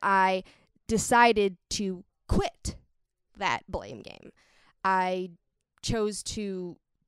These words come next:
change my narrative. And now every day I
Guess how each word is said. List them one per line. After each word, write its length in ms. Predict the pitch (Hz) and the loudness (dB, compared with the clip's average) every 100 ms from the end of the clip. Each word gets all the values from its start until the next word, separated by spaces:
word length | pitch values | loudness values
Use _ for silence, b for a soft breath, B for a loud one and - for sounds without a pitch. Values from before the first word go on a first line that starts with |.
| _ | _
change 400 | - 226 220 185 | -4 0 0 0
my 160 | 180 175 | -6 -8
narrative. 880 | 180 180 202 214 - 180 - - - - _ _ _ _ _ _ _ _ _ _ _ | -4 -2 0 -2 -4 -8 -8 -16 -20 -20 _ _ _ _ _ _ _ _ _ _ _
And 120 | - 208 | -8 -4
now 220 | 208 214 | 2 4
every 360 | 220 208 220 | 4 2 -2
day 340 | 202 196 196 196 | -2 0 2 2
I 320 | 190 185 180 | 0 -2 -6